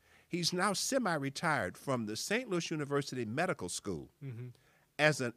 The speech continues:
Speaker 1: expert, national expert in pediatrics, especially with toxic stress in children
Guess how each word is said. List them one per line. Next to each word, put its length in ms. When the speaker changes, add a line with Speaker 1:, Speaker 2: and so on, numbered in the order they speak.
Speaker 1:
expert, 580
national 380
expert 440
in 140
pediatrics, 840
especially 580
with 260
toxic 400
stress 540
in 140
children 600